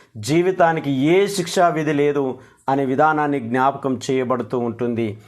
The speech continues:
ప్రియమైన సహోదరి సహోదరులారా, స్నేహితులారా, ఈ ఉదయకాల సమయంలో మనల్ని మనం, మన జీవితాలను పరిశీలించుకున్నప్పుడు,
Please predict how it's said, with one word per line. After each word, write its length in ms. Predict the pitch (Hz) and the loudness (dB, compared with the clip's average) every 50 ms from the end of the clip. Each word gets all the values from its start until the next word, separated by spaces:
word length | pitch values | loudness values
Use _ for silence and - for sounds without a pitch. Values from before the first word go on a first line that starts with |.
| - _ _ _ - | -20 _ _ _ -2
ప్రియమైన 560 | - 147 147 139 135 139 139 135 135 131 123 | 0 0 0 0 0 -2 -2 -2 -2 -2 -2
సహోదరి 640 | 117 - - 135 131 131 139 151 143 147 135 143 131 | -2 -2 -2 0 0 0 0 0 0 0 0 0 -2
సహోదరులారా, 920 | - - 151 143 - 165 151 139 151 131 127 123 123 120 117 113 104 107 107 - - - _ _ | 0 0 0 0 0 0 0 0 0 0 0 0 0 0 0 0 -2 -4 -6 -12 -20 -20 _ _
స్నేహితులారా, 800 | - - - 160 165 170 170 170 170 143 143 139 135 135 127 120 117 | -10 -4 0 0 2 2 2 2 2 2 4 4 2 2 0 0 0
ఈ 120 | 139 139 | 0 0
ఉదయకాల 640 | 151 160 180 170 180 180 175 170 170 147 143 135 131 | 0 0 0 2 2 0 0 2 2 2 2 2 0
సమయంలో 680 | 113 - 139 127 131 131 127 127 123 120 117 110 110 - - - - - _ - | -2 -2 -2 0 0 0 0 0 0 -2 -2 -2 -4 -8 -16 -20 -20 -20 _ -2
మనల్ని 400 | 127 131 147 170 185 190 196 190 | 0 2 4 4 4 4 2 2
మనం, 280 | 175 165 156 156 151 147 | 2 0 0 0 0 0
మన 200 | 147 143 143 139 | 0 0 0 -2
జీవితాలను 680 | 120 117 139 156 156 165 160 165 147 143 143 139 139 | -2 -2 0 0 0 0 2 2 2 2 2 0 -2
పరిశీలించుకున్నప్పుడు, 1200 | 117 - 127 131 131 127 - 143 131 131 110 - - - 127 123 120 110 123 120 117 117 110 107 | 0 0 0 0 0 -2 -2 -2 -2 -2 -4 -6 -6 -4 -2 -2 -2 -2 -2 -2 -2 -2 -4 -6